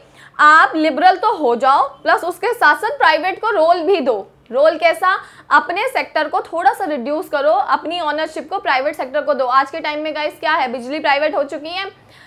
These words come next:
सारी चीज़ें almost प्राइवेट हो चुकी है, ठीक है, बसें भी प्राइवेट हो चुकी है, रोड्स भी प्राइवेट हो चुकी है, हर चीज़ प्राइवेट हो चुकी है। तो इन्होंने बोला reduction in the role of government।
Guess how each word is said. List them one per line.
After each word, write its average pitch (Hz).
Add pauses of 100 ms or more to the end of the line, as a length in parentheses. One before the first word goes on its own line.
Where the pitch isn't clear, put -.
(140)
सारी 403
चीज़ें 392
almost 370
प्राइवेट 311
हो 285
चुकी 240
है, 202 (160)
ठीक 302
है, 330
बसें 277
भी 330
प्राइवेट 311
हो 302
चुकी 294
है, 302
रोड्स 277
भी 311
प्राइवेट 294
हो 285
चुकी 294
है, 330
हर 294
चीज़ 349
प्राइवेट 233
हो 220
चुकी 220
है। 220 (420)
तो 392
इन्होंने 392
बोला 381
reduction 339
in 403
the 392
role 349
of 370
government। 277